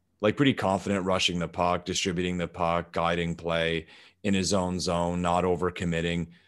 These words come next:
Like, just kinda like how we touched on last week, like, just be fine. Like, hammering home that point, just be fine. So I,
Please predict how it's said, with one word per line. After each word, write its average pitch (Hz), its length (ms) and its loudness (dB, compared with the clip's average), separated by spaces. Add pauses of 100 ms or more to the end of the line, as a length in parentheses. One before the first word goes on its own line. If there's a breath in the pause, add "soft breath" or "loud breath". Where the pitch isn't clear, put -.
(120)
Like, 107 200 0
just - 420 2 (180)
kinda 98 160 -2
like 90 140 -2
how 85 160 0
we 82 140 -2
touched 87 280 -2
on 82 200 -2
last 78 260 -4
week, 82 200 -4
like, 85 140 -2
just 110 220 2
be 101 120 2
fine. 73 440 -4 (800)
Like, 92 160 0
hammering 92 640 0
home 85 240 -2
that 80 200 -2
point, 82 320 -4
just 90 200 -4
be 82 100 -8
fine. 69 400 -8 (460)
So 120 480 2 (360)
I, 110 420 4